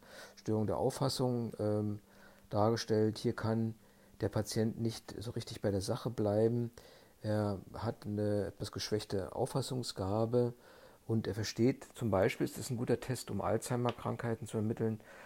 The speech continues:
Redewendungen und so weiter werden einfach in ihrem Inhalt nicht verstanden. Also es ist mehr eine inhaltliche Geschichte. Bei den Störungen des Denkens als fünfte Störung der, ähm, der psychischen Hauptfunktion, äh, gibt es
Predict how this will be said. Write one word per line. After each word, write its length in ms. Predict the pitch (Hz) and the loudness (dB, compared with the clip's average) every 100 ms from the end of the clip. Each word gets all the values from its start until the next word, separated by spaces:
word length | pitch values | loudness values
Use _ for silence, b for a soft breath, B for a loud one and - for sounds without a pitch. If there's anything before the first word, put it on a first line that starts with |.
| B - | B 0
Redewendungen 640 | 107 117 120 110 113 113 | 4 6 8 8 6 4
und 120 | 110 - | 0 -2
so 140 | 101 | 0
weiter 380 | 98 110 110 104 | 2 2 0 2
werden 220 | 98 104 | 2 2
einfach 360 | 104 104 107 - | -2 -2 -4 -4
in 140 | 101 | -4
ihrem 340 | 98 104 104 - - | -2 0 -2 -4 -6
Inhalt 480 | - 135 113 95 - | 2 4 4 0 -2
nicht 140 | 98 | -8
verstanden. 400 | - - 90 87 | -8 -10 -10 -8
Also 180 | 90 95 | -6 -6
es 120 | - | -6
ist 20 | 104 | -2
mehr 120 | 98 | 0
eine 80 | 101 | 0
inhaltliche 500 | 113 113 101 101 104 | 2 0 0 -6 -10
Geschichte. 460 | - - - - 110 - _ _ _ _ _ _ B B B B B B B | -14 -16 -16 -16 -16 -18 _ _ _ _ _ _ B B B B B B B
Bei 80 | 107 | 2
den 140 | 110 | 2
Störungen 560 | - - 127 156 156 143 | 0 4 6 6 6 4
des 180 | 113 - | 2 4
Denkens 480 | 110 135 156 156 - | 4 4 2 -2 -2
als 220 | 104 - | -2 -4
fünfte 680 | - 147 165 - - 160 147 | -4 2 2 2 2 2 2
Störung 540 | - 131 135 143 139 | -2 0 2 2 2
der, 160 | 120 117 - B B B B - | 0 -2 -6 B B B B -2
ähm, 440 | 110 110 113 110 - - | 2 4 4 2 -2 -8
der 280 | 104 113 113 | -4 2 2
psychischen 520 | 110 - 113 110 110 | 2 -2 -2 -2 -2
Hauptfunktion, 960 | 98 120 - 123 117 - 113 113 113 110 B B B B - | 0 -2 -2 -4 -4 -2 2 2 2 -2 B B B B -4
äh, 200 | 107 104 | 0 2
gibt 200 | 104 - | 0 -2
es 380 | 104 - 104 | -4 -4 -6